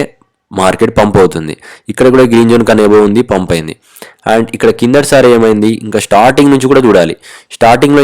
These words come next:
ఏమైంది, ఏదైతే గ్రీన్ జోన్ ఉందో అక్కడ నుంచి రిజెక్ట్ అయ్యి డంప్ అయింది. కాబట్టి దాని పైన ఉండడం మనకి చాలా ఇంపార్టెంట్. ఓకేనా? క్లియర్ కట్గా మీకు ఏం తెలుస్తుంది, Ethereum అనేది ఈ ఏదైతే జోన్ ఉందో దీనిపైన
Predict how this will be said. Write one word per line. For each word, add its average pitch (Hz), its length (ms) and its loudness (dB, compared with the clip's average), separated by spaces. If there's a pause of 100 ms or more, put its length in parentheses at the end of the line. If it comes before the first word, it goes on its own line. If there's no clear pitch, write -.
ఏమైంది, 131 300 2 (120)
ఏదైతే 117 260 2 (100)
గ్రీన్ 120 240 0
జోన్ 123 200 2
ఉందో 117 120 0 (100)
అక్కడ 101 180 -4
నుంచి 101 180 -6
రిజెక్ట్ 101 300 -2
అయ్యి 98 120 2
డంప్ 92 280 0
అయింది. 80 200 -4 (420)
కాబట్టి 104 300 0 (120)
దాని 98 120 -2 (120)
పైన 117 180 4 (100)
ఉండడం 120 300 2
మనకి 107 180 -2 (120)
చాలా 107 260 4
ఇంపార్టెంట్. 85 420 -4 (360)
ఓకేనా? 110 300 -2
క్లియర్ 113 280 2
కట్గా 110 240 0
మీకు 104 220 -2
ఏం 113 120 0
తెలుస్తుంది, 113 480 0 (540)
Ethereum 143 500 2
అనేది 104 320 0 (240)
ఈ 113 60 0 (160)
ఏదైతే 117 320 2 (120)
జోన్ 104 300 4
ఉందో 92 240 0 (600)
దీనిపైన 123 580 2